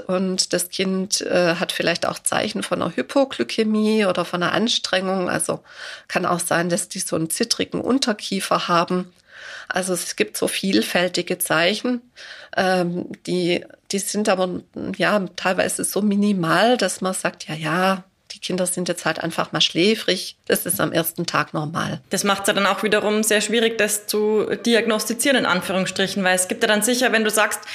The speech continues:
Speaker 2: dass die Kinder dann nur die Mamillenspitze im Mund hab-, haben, auch, äh, vielfältige, ja, Hinweise von Seiten der Mutter, die darauf hindeuten. Also ich denk da jetzt an wunde Mamillen,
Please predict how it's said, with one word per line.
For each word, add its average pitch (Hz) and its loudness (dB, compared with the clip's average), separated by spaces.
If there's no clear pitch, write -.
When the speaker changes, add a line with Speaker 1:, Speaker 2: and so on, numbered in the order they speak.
Speaker 2:
dass 214 2
die 226 -2
Kinder 233 4
dann 214 6
nur 233 6
die 220 4
Mamillenspitze 226 2
im 262 4
Mund 262 2
hab-, 254 0
haben, 240 2
auch, 277 2
äh, 190 4
vielfältige, 226 4
ja, 208 4
Hinweise 226 4
von 220 2
Seiten 196 2
der 190 6
Mutter, 220 4
die 175 0
darauf 160 -2
hindeuten. 170 -2
Also 170 0
ich - -6
denk 185 0
da 180 4
jetzt 170 0
an 170 -2
wunde 175 0
Mamillen, 233 2